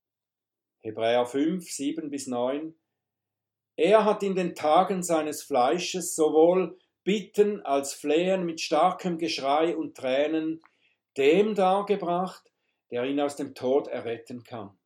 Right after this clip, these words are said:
und ist um seiner Gottesfurcht willen erhört worden und lernte, obwohl er Sohn war, an dem, was er litt,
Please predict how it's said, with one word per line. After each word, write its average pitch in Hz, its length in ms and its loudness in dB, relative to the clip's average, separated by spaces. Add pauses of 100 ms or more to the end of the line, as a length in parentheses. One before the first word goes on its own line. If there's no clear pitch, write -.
(800)
und 160 160 -2
ist 185 180 -2
um 180 80 2
seiner 160 340 4
Gottesfurcht 190 840 0
willen 180 420 -4 (280)
erhört 147 600 4
worden 180 560 0 (560)
und 151 200 -4
lernte, 202 760 0
obwohl 175 500 6
er 165 260 2
Sohn 196 520 2
war, 170 460 -2 (300)
an 139 200 -6
dem, 170 300 0
was 175 180 0
er 151 240 -2
litt, - 480 -4